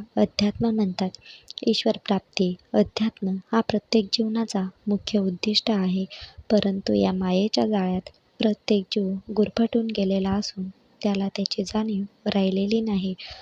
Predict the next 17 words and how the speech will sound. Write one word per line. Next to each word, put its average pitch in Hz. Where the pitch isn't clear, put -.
परंतु 220
योग्य 196
गुरु, 196
योग्य 190
पूर्वजन्मानेच 196
कर्म 196
असतील, 202
तर 240
आपण 190
अध्यात्माच्या 233
वाटेवर 190
पूर्वसुकृतानुसार 220
अग्रेसर 214
होऊ 196
शकतो. 214
संबंध, 202
नाते 196